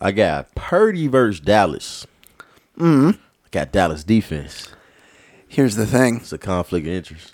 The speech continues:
Speaker 2: It is a conflict of interest, but here's what I will say. I will say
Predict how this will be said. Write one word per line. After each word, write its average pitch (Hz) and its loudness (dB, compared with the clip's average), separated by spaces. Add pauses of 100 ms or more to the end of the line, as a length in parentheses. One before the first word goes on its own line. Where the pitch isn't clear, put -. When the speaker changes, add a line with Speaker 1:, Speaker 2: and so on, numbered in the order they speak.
(120)
Speaker 2:
It 120 -4
is 127 2
a 139 0
conflict 131 -2
of 113 -4
interest, 131 -2
but 120 -2
here's 156 -2
what 131 2
I 117 0
will 127 2
say. 104 -4 (920)
I 120 0
will 143 2
say 117 0